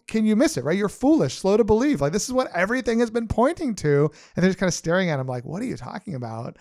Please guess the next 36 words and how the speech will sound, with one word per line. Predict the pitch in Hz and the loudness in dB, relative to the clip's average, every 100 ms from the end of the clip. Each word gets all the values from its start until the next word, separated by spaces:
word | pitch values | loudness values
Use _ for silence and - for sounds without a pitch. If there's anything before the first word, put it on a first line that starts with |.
| - - - | -20 -18 -6
Um, | 143 131 - - | -4 -2 -4 0
and | 170 | 2
once | 185 180 | 2 2
your | 170 | 4
eyes | 151 | 4
are | 143 | 4
open, | 156 175 143 | 4 4 0
you | 131 | 0
go | 135 | 0
back, | 135 170 - _ _ - | 0 0 -2 _ _ -6
um, | 135 135 131 - - _ 143 | -4 -4 -6 -10 -16 _ -6
and | 135 | 0
everything | 147 147 143 127 123 | 2 2 2 0 -6
points | 131 135 131 | -8 -10 -10
to | - 117 | -12 -10
Jesus. | 123 131 185 190 - - - - - | -10 -12 -10 -12 -12 -16 -20 -12 -4
Um, | 127 120 214 185 _ _ - | -4 -4 -8 -10 _ _ -6
and | 180 | 0
so | |
I | 226 | 0
think, | 277 | 0
you | 269 | 0
know, | 247 | 0
part | 147 202 | 4 6
of | 196 | 6
that, | 196 | 2
you'd | 185 175 | 2 0
asked | 160 | 0
about | 160 143 | 0 -2
hearts | - 160 147 - | 0 0 0 -2
burning | 131 135 135 131 135 147 _ _ | -2 0 2 2 0 -4 _ _
within | 127 131 143 127 | -6 -4 -2 -4
us. | 131 - - | -6 -8 -8
I | 127 | -6
think, | 151 135 - _ _ | -4 -6 -12 _ _
um, | - 139 135 220 | -6 -4 -4 -8